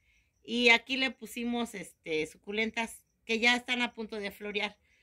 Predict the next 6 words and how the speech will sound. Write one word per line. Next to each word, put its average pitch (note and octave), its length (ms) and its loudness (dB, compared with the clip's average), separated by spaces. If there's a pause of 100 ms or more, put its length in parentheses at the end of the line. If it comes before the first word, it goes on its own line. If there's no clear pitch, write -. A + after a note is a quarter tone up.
(540)
Y A3 120 -6
miren B3+ 280 0
qué B3 120 0
hermosas A#3 600 0 (160)
están A3+ 320 -6
quedando. A#3 580 -2